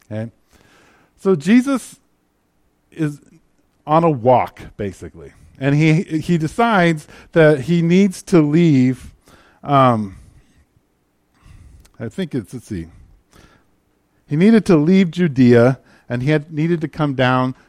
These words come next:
to Galilee. So if I remember right, and I probably get this backwards, but I think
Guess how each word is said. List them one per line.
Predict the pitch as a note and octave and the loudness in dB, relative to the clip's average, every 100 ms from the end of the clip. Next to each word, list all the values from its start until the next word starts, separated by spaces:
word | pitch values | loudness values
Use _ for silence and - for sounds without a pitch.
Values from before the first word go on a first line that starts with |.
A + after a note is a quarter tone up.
| _ | _
to | C3+ | -8
Galilee. | A2+ C3 B2 G#2+ E2+ D2+ _ _ | 0 2 2 0 -6 -14 _ _
So | - D3 C#3 C3 | -4 0 2 0
if | A#2+ | -2
I | D3 | 0
remember | D#3+ F3 F3+ F3+ | 2 0 0 2
right, | E3+ E3 D#3+ D#3 - B2+ | 4 4 2 -2 -12 -14
and | C3+ B2+ | -10 -8
I | B2 | -8
probably | - D3+ D#3 | -6 -4 -2
get | C#3+ C#3+ | -4 -8
this | C#3+ - | -10 -8
backwards, | C#3 B2+ - B2+ A#2 - | -6 -6 -6 -8 -8 -10
but | A#2+ | -10
I | A#2 | -8
think | - G3 G3 | -4 -4 -4